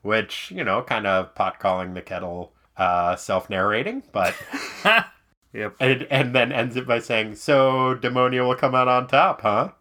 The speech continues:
Speaker 2: Mm-hmm. Yeah, pretty funny.
Speaker 1: That was pretty funny. Then later, when they bust out, Vic and Robin, from their imprisonment by the Gordanians,
Speaker 2: Mm.
Speaker 1: she goes full-on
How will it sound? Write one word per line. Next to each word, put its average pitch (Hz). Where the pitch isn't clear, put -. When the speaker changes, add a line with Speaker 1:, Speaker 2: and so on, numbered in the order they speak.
Speaker 2:
Mm-hmm. 117
Yeah, 101
pretty 135
funny. 92
Speaker 1:
That 202
was 233
pretty 220
funny. 196
Then 190
later, 147
when 127
they 117
bust 117
out, 117
Vic 117
and 107
Robin, 135
from 95
their 90
imprisonment 98
by 92
the 92
Gordanians, 107
Speaker 2:
Mm. 101
Speaker 1:
she -
goes 139
full-on 113